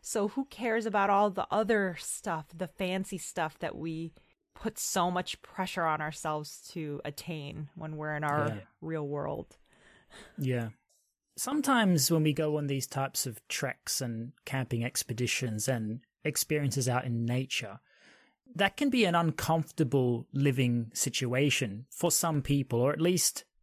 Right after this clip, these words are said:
Speaker 2: less comfortable than the,
Speaker 1: Ah.
Speaker 2: the creature comforts of home in our normal houses and our normal situations. What do you have to say about, uh, traveling in this way, as a, you know, as opposed to going and staying in a hotel and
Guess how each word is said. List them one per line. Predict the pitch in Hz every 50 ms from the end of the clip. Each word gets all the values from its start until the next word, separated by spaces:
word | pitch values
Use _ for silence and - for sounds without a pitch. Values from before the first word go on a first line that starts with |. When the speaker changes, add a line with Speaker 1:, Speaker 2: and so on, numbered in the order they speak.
| _ _ _ _ _
Speaker 2:
less | - 139 156 165 - - -
comfortable | - - 151 139 - - - 131 - 131 120 117 113
than | 107 139 127 123 120 117 110 107 110 - _ _ - _
the, | 139 131 127
Speaker 1:
Ah. | - - - - 135
Speaker 2:
the | 131 123
creature | - - 151 143 135 - 139
comforts | - - 135 131 110 - 139 127 - -
of | 123 101 -
home | - - - 151 151 143 120 104 98 110 - - _ _ _
in | 139 123 120
our | 113 110 110 110 110 117 - -
normal | 127 131 123 127 117 117 113
houses | - 127 120 117 117 113 107 107 101
and | 113 110 113
our | 110 107 110
normal | 113 117 113 110 110 110
situations. | - - 139 - - 123 110 113 131 135 - - - - - - - - - - - - - - - - - - - - - _ _ _ _ _ _ _ _
What | 208 262 277
do | - -
you | 277 262
have | 277 277
to | - 214
say | - - - 160 160 170 175
about, | 175 143 - 143 135 127 120 127 - _ _ _ _ _ _ _ _ -
uh, | 131 135 -
traveling | - - 175 180 180 165 175 156 143 135
in | 139 143 139 131
this | 139 135 123 - -
way, | 123 127 139 135 123 107 104 - - _ _ _
as | - - - -
a, | 135 - _ _ -
you | 156 135
know, | 127 117
as | 120 120 -
opposed | 170 - - 165 160 170 160 - -
to | 170 135
going | - 151 143 143 143 135
and | 135 127
staying | - - 143 131 123 120 127
in | 123
a | 123 120
hotel | 123 131 127 123 - - - 139 135 127 127 123 117
and | 107 110 113 -